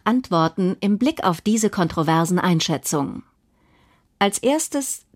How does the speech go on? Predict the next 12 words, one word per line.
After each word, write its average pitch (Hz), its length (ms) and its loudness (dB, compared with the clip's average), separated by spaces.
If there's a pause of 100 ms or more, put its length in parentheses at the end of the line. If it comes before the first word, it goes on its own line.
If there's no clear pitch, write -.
die 254 60 0
ernüchternde 254 640 2
Auskunft 165 640 -2
der 240 120 -2
Wissenschaftlerin. 151 920 -2 (840)
Über 220 260 4
die 175 160 0
historische 240 640 0
Maria 170 720 2
wissen 165 340 0
wir 185 140 2
nichts. - 640 -2